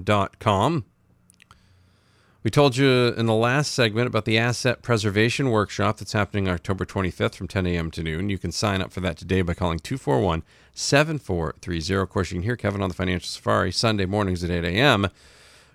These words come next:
right here on the Z. Retirement income planning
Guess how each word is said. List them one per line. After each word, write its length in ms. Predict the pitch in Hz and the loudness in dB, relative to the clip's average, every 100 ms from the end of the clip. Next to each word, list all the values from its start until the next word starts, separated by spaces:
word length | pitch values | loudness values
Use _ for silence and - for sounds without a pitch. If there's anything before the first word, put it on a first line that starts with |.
| _ | _
right 320 | 92 85 85 | -4 -2 -2
here 600 | - - 165 98 85 107 113 | -6 -2 2 2 2 -2 -4
on 220 | 95 95 | -6 -4
the 100 | 104 | -4
Z. 340 | 92 107 117 | -2 0 0
Retirement 640 | 92 92 - 156 220 233 202 | 0 -2 -2 -2 -2 -4 -2
income 540 | 156 175 - 175 165 | 0 0 2 2 2
planning 760 | 151 - 151 156 156 117 80 | -2 -8 0 4 6 4 0